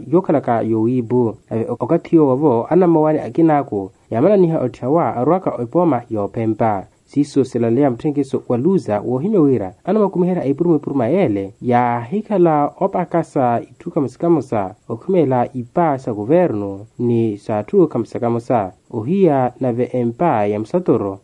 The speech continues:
ya distrito yele okisanga enyanyiwe. Siso tho, ekumanto ya mapilisa yo distrito, ya hekutupanyereriwa. Bavo ohima wira mphanta wa Naili, onani yaya epuruma epuruma wepa mekhani. Okhala wira, esukunta fera,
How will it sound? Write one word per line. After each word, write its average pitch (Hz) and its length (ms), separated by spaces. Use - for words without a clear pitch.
ya 123 160
distrito 147 680
yele 139 280
okisanga 107 680
enyanyiwe. 110 840
Siso 185 400
tho, 95 300
ekumanto 190 440
ya 180 60
mapilisa 160 600
yo 113 200
distrito, 110 760
ya 156 80
hekutupanyereriwa. 117 1000
Bavo 139 280
ohima 139 320
wira 127 320
mphanta 120 360
wa 127 100
Naili, 107 460
onani 127 400
yaya 156 400
epuruma 143 320
epuruma 120 500
wepa 127 300
mekhani. 113 640
Okhala 165 300
wira, 131 500
esukunta 127 460
fera, 120 520